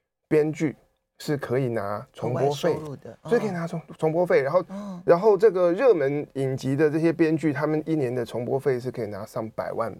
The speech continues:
Speaker 1: 美金，
Speaker 2: 嗯。
Speaker 1: 这是不得了。但是串流平台就不太一样，因为串流平台是，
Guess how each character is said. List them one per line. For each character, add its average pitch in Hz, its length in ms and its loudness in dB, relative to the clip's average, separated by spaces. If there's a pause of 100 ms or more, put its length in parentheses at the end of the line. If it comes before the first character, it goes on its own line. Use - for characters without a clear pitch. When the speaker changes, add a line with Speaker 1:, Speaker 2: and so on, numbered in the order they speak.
(140)
Speaker 1:
美 95 160 -10
金， - 240 -16
Speaker 2:
嗯。 110 100 -20
Speaker 1:
这 151 140 -4
是 139 80 -4
不 143 100 -6
得 107 160 0
了。 - 260 -8 (460)
但 233 160 4
是 202 320 -2
串 262 200 0
流 180 120 2
平 151 220 -2
台 131 280 0 (440)
就 151 460 2
不 - 140 -4
太 147 200 2
一 120 60 -4
样， 127 200 2
因 139 60 0
为 156 60 2
串 170 140 2
流 156 80 4
平 139 140 -2
台 127 100 0
是， 139 160 -2